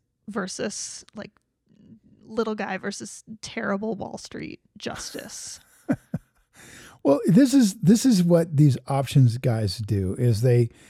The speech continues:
Speaker 2: they
Speaker 1: But how
Speaker 2: try
Speaker 1: does
Speaker 2: to
Speaker 1: this
Speaker 2: find
Speaker 1: relate to
Speaker 2: something.
Speaker 1: options? That's what I'm trying to
Speaker 2: Well, they, essentially what they're doing is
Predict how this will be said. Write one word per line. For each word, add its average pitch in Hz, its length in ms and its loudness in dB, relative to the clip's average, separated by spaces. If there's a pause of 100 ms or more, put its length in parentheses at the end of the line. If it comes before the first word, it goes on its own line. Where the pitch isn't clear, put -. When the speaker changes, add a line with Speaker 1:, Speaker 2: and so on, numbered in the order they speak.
(300)
Speaker 2:
they 139 120 6
Speaker 1:
But 294 100 4
how 427 80 0
Speaker 2:
try 494 80 6
Speaker 1:
does - 80 6
Speaker 2:
to 587 60 6
Speaker 1:
this 508 100 6
Speaker 2:
find - 160 6
Speaker 1:
relate 392 180 6
to 349 60 2
Speaker 2:
something. 269 120 4
Speaker 1:
options? - 540 0
That's 262 220 -2
what 262 100 0
I'm 226 460 2
trying 240 320 -2
to - 160 -4
Speaker 2:
Well, 156 180 6
they, 165 240 6 (340)
essentially 202 640 4
what 160 220 4
they're 165 160 6
doing 143 480 6
is 123 500 0